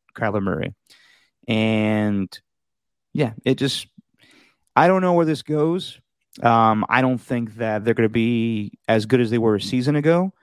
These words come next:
Uh, unfortunately, they had a bad situation with their running backs coach being arrested. Uh,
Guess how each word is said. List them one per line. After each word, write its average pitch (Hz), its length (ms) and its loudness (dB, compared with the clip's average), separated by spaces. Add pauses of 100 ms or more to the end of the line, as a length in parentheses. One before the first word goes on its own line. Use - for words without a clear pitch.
(420)
Uh, 113 260 4
unfortunately, 117 600 0
they 110 100 -4
had 110 100 -4
a 110 60 -4
bad 117 260 -2
situation 113 580 2
with 110 120 0
their 110 120 2
running 113 240 0
backs 117 280 -2
coach 120 300 0
being 120 160 -2
arrested. 120 540 0 (560)
Uh, 101 380 2